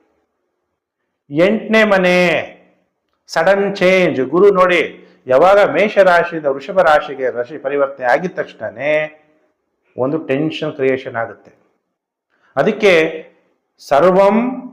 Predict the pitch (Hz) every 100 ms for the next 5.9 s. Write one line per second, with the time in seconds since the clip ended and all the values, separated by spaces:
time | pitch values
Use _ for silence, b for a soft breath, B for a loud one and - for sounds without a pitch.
0 | _ 107 123 123 156 185 202 202 185 160
1 | 160 143 151 196 131 127 139 - - 127
2 | 147 202 220 214 151 147 165 170 151 143
3 | 131 147 151 151 - _ 107 123 139 170
4 | 151 151 180 - 131 139 156 - 127 123
5 | 131 123 156 127 127 139 117 -